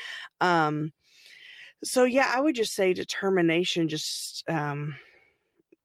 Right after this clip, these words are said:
you know, there's a light at the end of the tunnel at, at some point. And if it's something that you're getting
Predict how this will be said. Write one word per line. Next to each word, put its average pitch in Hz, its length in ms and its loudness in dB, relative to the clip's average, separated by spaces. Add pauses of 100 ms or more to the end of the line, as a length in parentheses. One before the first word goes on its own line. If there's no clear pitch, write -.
(240)
you 175 160 0
know, 170 100 4
there's 180 220 2
a 196 60 4
light 220 200 6
at 240 100 0
the 208 100 2
end 196 120 6
of 175 80 2
the 170 60 -6
tunnel 190 420 2
at, - 100 0
at 165 220 -2
some 185 240 -2
point. 151 440 0
And 143 400 -2 (400)
if 208 160 2
it's 226 140 4
something 320 380 6
that 185 160 2
you're 170 380 4 (480)
getting 165 260 4